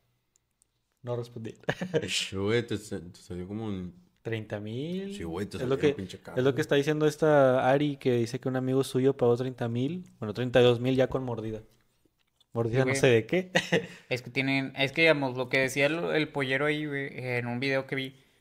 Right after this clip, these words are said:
Speaker 3: era de que ellos tienen que cobrar, ahí va. Para empezar, lo bueno de ser pollero, o sea, lo que decía él, era que podías cobrar lo que tú quisieras, porque no, güey,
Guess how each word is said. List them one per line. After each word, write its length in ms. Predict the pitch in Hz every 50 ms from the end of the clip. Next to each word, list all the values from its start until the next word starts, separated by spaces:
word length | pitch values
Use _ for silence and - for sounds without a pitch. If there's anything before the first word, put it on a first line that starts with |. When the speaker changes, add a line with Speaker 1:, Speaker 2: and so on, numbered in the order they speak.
| _ _ -
Speaker 3:
era 240 | 131 131 127 127 127
de 200 | 131 131 127 -
que 280 | - 139 - - - -
ellos 420 | - 135 131 135 143 135 - - -
tienen 240 | 151 151 151 160 156
que 100 | - 160
cobrar, 440 | - 165 165 160 160 165 175 170 -
ahí 140 | - 123 120
va. 220 | 117 110 - - - - - _ _ _ _
Para 120 | - 139 131
empezar, 400 | 120 127 127 151 175 175 156 -
lo 160 | 147 143 135
bueno 400 | 123 131 143 156 170 180 190 190
de 100 | 180 156
ser 240 | - - 147 147 -
pollero, 500 | - 165 160 156 160 165 165 190 202 -
o 100 | - 127
sea, 160 | - - 120 117
lo 120 | 117 113
que 100 | - 113
decía 380 | 113 110 110 - 131 123 127 127
él, 200 | 135 147 - - - - - _ _ _
era 160 | - 127 120 120
que 80 | 120
podías 240 | - 127 123 117 -
cobrar 260 | - - 127 127 123 117
lo 100 | 117 -
que 80 | -
tú 120 | - - -
quisieras, 420 | - - 127 120 117 113 - -
porque 220 | - - - -
no, 160 | 110 107 104 104 -
güey, 160 | - 101 104